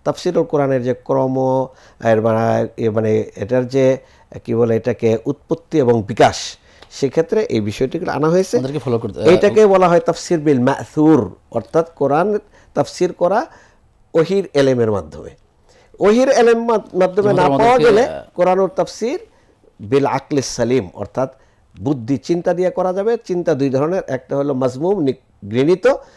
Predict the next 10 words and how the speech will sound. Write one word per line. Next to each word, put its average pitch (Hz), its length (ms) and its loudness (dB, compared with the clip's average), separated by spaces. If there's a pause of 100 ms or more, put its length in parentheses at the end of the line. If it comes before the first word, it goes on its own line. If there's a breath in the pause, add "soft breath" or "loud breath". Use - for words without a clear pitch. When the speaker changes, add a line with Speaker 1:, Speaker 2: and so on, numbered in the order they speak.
(160 soft breath)
Speaker 1:
আর - 160 -2
একটা 113 160 -6
হলো 110 80 2
মাহমুদ, 113 480 -2
প্রশংসিত। 107 640 -8 (340 soft breath)
প্রশংসিত 196 640 -2
বিষয়টা 147 500 -2
দিয়ে 92 160 -6
তাফসীর 82 320 -12
করা। - 200 -14